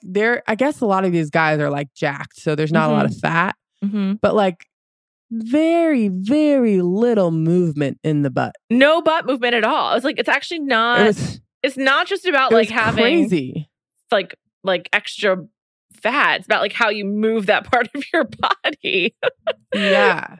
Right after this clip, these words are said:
Speaker 1: But, like,
Speaker 2: They have
Speaker 1: nothing was
Speaker 2: no, like,
Speaker 1: moving. It was
Speaker 2: they have no
Speaker 1: weird.
Speaker 2: control of their pelvis, like, region other than,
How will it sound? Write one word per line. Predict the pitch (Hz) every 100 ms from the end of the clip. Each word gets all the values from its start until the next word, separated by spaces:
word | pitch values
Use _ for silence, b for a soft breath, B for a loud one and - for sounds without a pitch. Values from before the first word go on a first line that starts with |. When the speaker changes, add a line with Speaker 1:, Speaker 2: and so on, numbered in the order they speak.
| _ 185
Speaker 1:
But, | 214 202
like, | 220 202
Speaker 2:
They | 196
have | 208 220
Speaker 1:
nothing | 285 202
was | 196 -
Speaker 2:
no, |
like, | 185 156
Speaker 1:
moving. | 151
It |
was | 160 156
Speaker 2:
they | 208 262
have |
no | 262 180
Speaker 1:
weird. | 151 143
Speaker 2:
control | 147 - 254
of | 240
their | 214 185 _
pelvis, | - - 269 269 208 131 - - - -
like, | 180 - _ 190
region | 175 160 165 143
other | 139 180 185
than, | 175 160 175